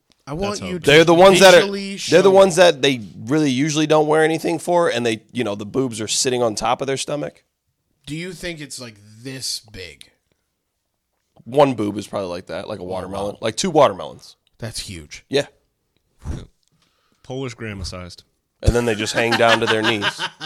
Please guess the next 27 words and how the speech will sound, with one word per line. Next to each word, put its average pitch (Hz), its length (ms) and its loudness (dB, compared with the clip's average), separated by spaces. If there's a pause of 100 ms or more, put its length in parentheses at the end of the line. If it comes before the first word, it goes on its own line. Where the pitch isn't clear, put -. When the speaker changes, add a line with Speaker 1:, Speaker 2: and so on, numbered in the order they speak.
(260)
Speaker 2:
<laughs> - 500 -20
After 175 300 -4
three 220 380 -8
weeks 233 400 -6
of 165 280 -8
wearing 190 440 -4
the 170 120 -4
bra, 113 500 -6 (120)
the 123 160 -12 (100)
E, 277 340 -2 (180)
Rose's 143 640 -6
udders 139 340 -4
recovered 143 360 -10
enough 127 360 -8
that 147 140 -16
the 170 100 -12
surgery 139 340 -10
was 156 240 -12
no 101 180 -12
longer 143 380 -16
needed. 98 380 -20 (420)
Speaker 1:
Miss 185 220 -4
Chokes 190 360 -2
on 135 180 -8
Dick 104 220 -18
would 107 120 -16
have 104 320 -16